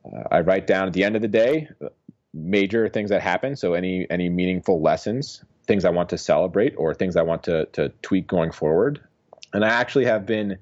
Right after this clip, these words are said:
for the past year or so, ranking my days. So, so, like, on a scale of one to ten, did today matter? Um, and last year my goal was to have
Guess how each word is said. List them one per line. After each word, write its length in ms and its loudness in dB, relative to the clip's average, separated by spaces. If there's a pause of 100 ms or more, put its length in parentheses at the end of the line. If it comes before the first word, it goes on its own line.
(380)
for 80 -6
the 100 0
past 340 0
year 160 0
or 40 -2
so, 240 -2
ranking 520 -2
my 160 0
days. 360 -4
So, 360 -4
so, 240 -2
like, 180 0
on 80 0
a 60 0
scale 260 2
of 120 0
one 180 0
to 80 -2
ten, 420 0 (440)
did 220 0
today 280 2
matter? 580 -4 (120)
Um, 240 -10
and 140 -6
last 300 0
year 80 0
my 140 0
goal 180 0
was 120 -2
to 80 -4
have 280 0